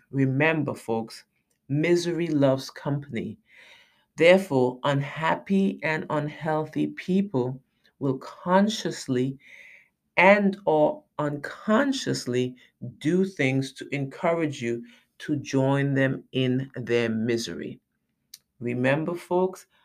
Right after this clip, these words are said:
misery loves company, and you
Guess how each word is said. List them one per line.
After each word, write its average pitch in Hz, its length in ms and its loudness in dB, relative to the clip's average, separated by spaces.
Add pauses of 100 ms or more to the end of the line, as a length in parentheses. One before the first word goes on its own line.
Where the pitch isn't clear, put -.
(380)
misery 156 560 2
loves 135 380 2
company, 117 760 -6
and 120 180 -6
you 139 420 -2